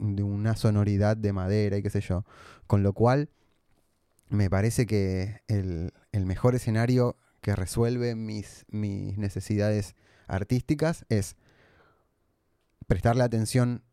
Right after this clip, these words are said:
a, a, al contexto. Entonces, identificando bien, mediante esto que te digo, del, de,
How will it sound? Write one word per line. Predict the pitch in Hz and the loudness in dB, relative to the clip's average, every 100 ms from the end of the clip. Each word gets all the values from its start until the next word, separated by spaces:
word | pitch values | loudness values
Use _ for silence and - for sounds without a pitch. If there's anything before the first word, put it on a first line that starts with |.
| - | -4
a, | 104 95 - | -2 -2 -4
a, | 107 95 87 82 80 - | -4 -2 -2 -4 -8 -4
al | 110 | -2
contexto. | 101 107 107 - - - - _ _ _ - | 0 0 -2 -4 -10 -10 -10 _ _ _ -4
Entonces, | 101 98 113 107 98 - - | -2 0 0 0 -4 -8 -4
identificando | 107 98 98 107 123 131 120 | -2 -2 -2 0 0 2 4
bien, | 120 127 117 98 - _ - | 2 0 -2 -4 -12 _ -4
mediante | 98 98 95 98 | 0 0 0 -2
esto | 104 | -2
que | 101 | -2
te | 104 | 0
digo, | 104 98 95 | 0 0 -2
del, | 98 95 95 90 - 107 _ _ _ - - | -4 -6 -6 -8 -12 -14 _ _ _ -20 -18
de, | - | -14